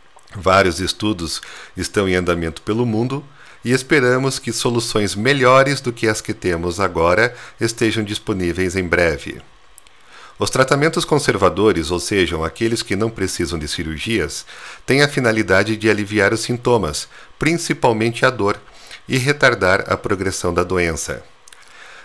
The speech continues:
Dentre as várias possibilidades de tratamento conservador atualmente disponíveis, existe a viscosuplementação. É uma técnica que consiste em, em infiltrar no joelho com artrose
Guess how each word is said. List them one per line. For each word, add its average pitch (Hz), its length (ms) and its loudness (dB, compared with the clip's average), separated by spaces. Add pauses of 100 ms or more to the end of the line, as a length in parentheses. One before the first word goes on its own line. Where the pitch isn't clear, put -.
Dentre 92 500 2
as 90 140 2
várias 101 320 4
possibilidades 90 880 0
de 82 160 -2
tratamento 90 540 -2
conservador 87 720 -2
atualmente 85 640 -2
disponíveis, 92 760 -6 (280)
existe 104 500 -2
a 101 40 6
viscosuplementação. 110 1400 -2 (720)
É - 120 -4
uma 92 160 4
técnica 98 640 0
que 104 160 -4
consiste 107 500 -4
em, 92 480 -4
em 123 160 -2
infiltrar 113 640 0
no 98 140 -4
joelho 90 340 0
com 85 160 -2
artrose 82 600 0